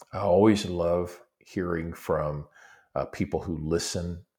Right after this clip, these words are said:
and read these encouragement notes. You can write me at J Martin nine six six nine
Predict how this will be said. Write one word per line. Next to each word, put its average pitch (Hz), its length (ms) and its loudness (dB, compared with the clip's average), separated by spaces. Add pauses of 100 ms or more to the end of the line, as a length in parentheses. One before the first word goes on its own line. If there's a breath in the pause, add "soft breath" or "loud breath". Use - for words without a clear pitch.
(320)
and 76 280 -4
read 76 380 0
these 76 240 -2
encouragement 76 680 -2
notes. 78 560 -2
You 80 120 -2
can 73 160 -2
write 76 340 2
me 78 240 -6
at 73 400 -2 (540)
J 80 280 4
Martin 80 720 -4
nine 73 360 -2
six - 340 -4
six - 300 -6
nine 85 640 -2